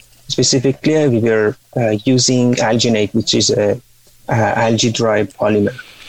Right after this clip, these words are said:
And, uh, the most of, most of the time, the problem is that once you are going to print a mixture of cells and this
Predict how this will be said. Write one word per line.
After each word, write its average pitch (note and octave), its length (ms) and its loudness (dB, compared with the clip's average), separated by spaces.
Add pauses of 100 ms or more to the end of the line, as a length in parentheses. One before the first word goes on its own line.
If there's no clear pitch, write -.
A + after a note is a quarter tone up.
(460)
And, A#2 320 2
uh, A2 200 2
the A#2+ 140 2
most C3+ 280 2
of, - 200 -2
most C#3 240 0
of D3+ 120 -2
the B2+ 100 0
time, A#2+ 300 0
the C#3+ 100 2
problem A#2+ 460 0
is A2 140 0
that G#2+ 280 -2
once A2+ 300 0
you A#2 100 0
are G2+ 80 0
going A2+ 300 0
to A2 260 0 (360)
print D3+ 440 -2
a C#3 140 0
mixture B2 420 0
of A#2+ 120 -2
cells B2 440 0
and G#2 280 0
this - 420 -2